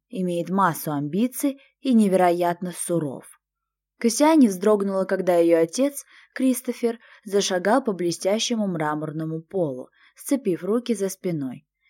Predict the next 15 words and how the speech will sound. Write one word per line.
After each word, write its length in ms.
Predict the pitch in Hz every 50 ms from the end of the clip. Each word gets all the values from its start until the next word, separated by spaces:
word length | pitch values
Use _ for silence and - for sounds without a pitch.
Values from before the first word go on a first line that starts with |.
| _ _
Его 280 | _ 202 214 214 233 262
лицо 520 | 247 208 196 - - - 233 254 294 311 - _ _ _ _ _ _ _ _
посерело. 720 | 269 254 - - 277 262 220 196 156 131 127 127 - - _ _ _ _ _ _ _ _ _ _
После 340 | - 202 208 202 208 208 208
исчезновения 800 | 202 - - 208 196 208 214 208 190 175 165 156 151 156 160 -
Эликсис 640 | - 285 302 302 294 - - - 285 277 269 - - _ _ _ _
не 140 | 208 196 196
может 420 | 185 175 180 214 247 240 226 202
случиться 520 | 208 - 190 175 - - 185 185 - - 208
ничего 460 | 214 220 214 214 - 180 151 165 165
хорошего. 720 | - - 170 160 147 135 127 - - - 143 120 - - _ _ _ _ _ _ _ _ _ _ _
В 100 | 226 214
зале 320 | 208 247 254 285 262 247
послышались 680 | - 190 190 180 - 208 208 196 - 196 196 196 185 -
шаги. 540 | - - 190 185 175 147 147 143 131 139